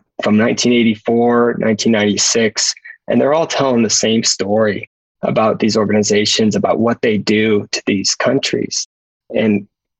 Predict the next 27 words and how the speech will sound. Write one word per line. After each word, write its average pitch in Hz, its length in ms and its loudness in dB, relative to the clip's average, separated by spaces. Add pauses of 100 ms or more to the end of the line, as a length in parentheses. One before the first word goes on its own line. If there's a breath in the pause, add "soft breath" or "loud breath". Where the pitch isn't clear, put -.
(140)
I 123 160 -2
just 151 240 0
can't 143 260 -2
get 135 180 -2
that 117 160 0
message 110 440 -2
through 113 140 2
enough 104 380 0 (140)
that 104 300 0 (400)
we're 131 360 2
in 131 120 2
a 113 40 2 (120)
situation 113 500 0
here 104 320 0
where 98 320 -2 (360)
finally 127 540 0
there 104 160 2
might 107 260 0
be 110 180 2
a 98 80 0
sly 110 460 0
roundabout 104 680 2
way, 104 200 2
like 95 220 0
Milton 113 320 0
Friedman 113 420 0
said, 104 360 -2